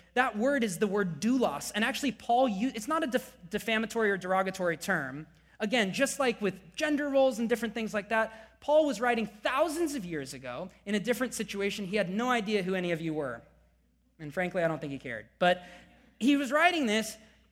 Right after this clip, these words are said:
to a particular culture, and in Cretan culture and in ancient Near Eastern culture, bondservanthood was a very common and, uh, you know, easy thing to get in and out of. It wasn't anything like, if you're thinking about servant, master, and anything like that from an American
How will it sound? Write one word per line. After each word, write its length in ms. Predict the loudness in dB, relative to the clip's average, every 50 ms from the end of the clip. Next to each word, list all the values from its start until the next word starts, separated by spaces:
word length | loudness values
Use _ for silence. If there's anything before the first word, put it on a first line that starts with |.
| _ _ -2
to 100 | 2 2
a 40 | 2
particular 440 | 2 0 -4 -2 0 4 4 4 4
culture, 320 | 4 2 2 2 2 0
and 100 | 2 2
in 100 | 0 -2
Cretan 440 | -2 -2 -2 -2 -2 -4 -8 -8 -6
culture 580 | 2 4 4 4 4 0 -4 -2 0 0 0
and 160 | 0 0 -2 -2
in 80 | 0 0
ancient 260 | 0 -2 -2 -2 -4
Near 140 | -2 -2 -2
Eastern 240 | -2 -4 -6 -6
culture, 420 | -4 -2 -2 -2 -2 -2 -4 -4 -6 -10 -20 -20 -20 _ _ _ -2
bondservanthood 960 | 0 2 2 2 0 0 0 0 0 0 -2 -2 0 2 2 2 2 0 -4 -10 -12 -6
was 280 | 0 0 0 0 0 -4
a 60 | -6
very 200 | -2 2 2 2
common 840 | 2 0 -8 -10 -6 -2 0 0 2 2 0 0 -2 -2 -2 -4 -6 -10 -16 -18 -8
and, 400 | -4 -2 -2 0 -2 -2 -4 -6 -4
uh, 440 | -2 -2 0 0 0 0 -2 -2 -4 -4 -8 -12 -18 -20 -20 -20 _ -20 _ _ -14
you 100 | -10 -8
know, 280 | -8 -8 -8 -10 -10 -14 -18 _ _
easy 380 | -6 -2 0 0 0 -2 -4 -10
thing 300 | -10 -6 -6 -4 -4 -4
to 120 | -6 -6
get 360 | -8 -8 -10 -8 -8 -8 -8 -6
in 140 | -6 -6 -6
and 100 | -6 -4
out 240 | -2 0 0 0 0
of. 120 | -4 -10
It 80 | -10 -4
wasn't 320 | -2 -2 0 0 -4 -6 -8 -16 _ -2
anything 460 | 0 0 2 2 0 0 -2 -4 -4
like, 180 | -4 -6 -6 -6
if 100 | -8 -10
you're 100 | -10 -10
thinking 200 | -8 -6 -6 -2
about 200 | 0 0 -2 -2 -6 -20 -20 -18 -10
servant, 440 | -4 0 0 0 0 0 -2 -2
master, 380 | 0 0 0 0 0 -2 -2 -2
and 100 | -2 -2
anything 300 | -2 -4 -4 -4 -4 -4
like 180 | -4 -4 -4 -2
that 180 | -2 -2 -2 -4
from 120 | -8 -8
an 100 | -8 -8
American 480 | -8 -4 0 2 0 0 0 -4 -12